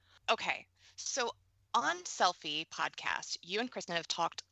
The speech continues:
a lot about something that we struggle with over here as well. And that's the idea of,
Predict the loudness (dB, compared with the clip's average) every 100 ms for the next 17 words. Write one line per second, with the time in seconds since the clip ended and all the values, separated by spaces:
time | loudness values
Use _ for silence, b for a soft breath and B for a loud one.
0 | -6 6 8 8 6 4 2 2 2 0
1 | -4 -6 -2 2 4 2 2 0 0 4
2 | 6 6 4 2 4 6 4 -2 -6 B
3 | B B 2 2 2 -10 -4 -2 0 0
4 | 2 4 4 4 4 4 2 0